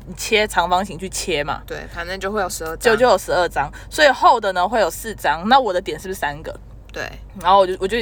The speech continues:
Speaker 1: 那时候就说，意思就是说把我的点写在厚的三张，厚的三张纸上。
Speaker 2: 嗯。
Speaker 1: 然后跟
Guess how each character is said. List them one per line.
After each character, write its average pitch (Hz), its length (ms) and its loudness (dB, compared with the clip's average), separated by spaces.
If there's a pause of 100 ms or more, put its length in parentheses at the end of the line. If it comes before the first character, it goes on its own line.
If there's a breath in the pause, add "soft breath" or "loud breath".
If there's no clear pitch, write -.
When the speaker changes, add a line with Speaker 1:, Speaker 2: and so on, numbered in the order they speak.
(120)
Speaker 1:
那 254 140 2
时 208 60 -4
候 180 80 0
就 185 80 -8
说， 196 220 0 (440 loud breath)
意 233 100 -6
思 208 80 -4
就 202 120 0
是 202 60 -2
说 202 180 2
把 196 200 4
我 214 240 4
的 151 160 -6
点 147 300 -8
写 - 240 -8
在 185 120 2
厚 226 360 4
的 151 100 -6
三 175 280 -2
张， 170 200 -4 (220)
厚 247 220 4
的 170 100 -2
三 170 220 -2
张 170 180 -2
纸 - 220 -12
上。 - 200 -4 (200)
Speaker 2:
嗯。 185 160 -12 (260 loud breath)
Speaker 1:
然 180 100 4
后 214 80 0
跟 208 160 2